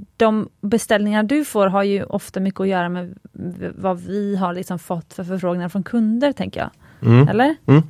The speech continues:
Speaker 2: Ja, men absolut, så är det ju. Eh, och, ja, så med det sagt, med
Speaker 1: Ja.
Speaker 2: det, så med, med det där sagt, så,
Speaker 1: Ja.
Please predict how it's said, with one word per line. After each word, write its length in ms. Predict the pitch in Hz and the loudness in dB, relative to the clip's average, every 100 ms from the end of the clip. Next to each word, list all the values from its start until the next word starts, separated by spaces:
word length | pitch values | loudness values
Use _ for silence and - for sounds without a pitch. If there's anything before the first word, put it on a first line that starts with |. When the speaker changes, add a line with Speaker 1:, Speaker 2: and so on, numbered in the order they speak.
| - | 4
Speaker 2:
Ja, 80 | |
men 140 | 135 135 | 6 8
absolut, 400 | 120 110 - - | 6 2 0 -2
så 140 | - | 2
är 60 | 80 | 2
det 60 | - | 0
ju. 360 | - - - | -12 -4 4
Eh, 140 | 117 110 | 8 8
och, 300 | - 113 107 | 8 6 6
ja, 320 | 123 113 - | 4 2 0
så 140 | - 123 | 2 6
med 160 | 113 | 6
det 180 | 113 131 | 8 6
sagt, 460 | 110 - - - - | 4 -2 -4 -10 2
med 160 | 101 | 6
Speaker 1:
Ja. 220 | 226 269 311 | 8 8 6
Speaker 2:
det, 120 | 117 | 4
så 160 | 120 117 | 4 4
med, 220 | 107 - | 4 6
med 120 | 110 | 6
det 40 | |
där 160 | 107 98 | 6 4
sagt, 340 | - - - | 2 0 -2
så, 180 | - - | -4 4
Speaker 1:
Ja. 200 | 247 285 | 6 6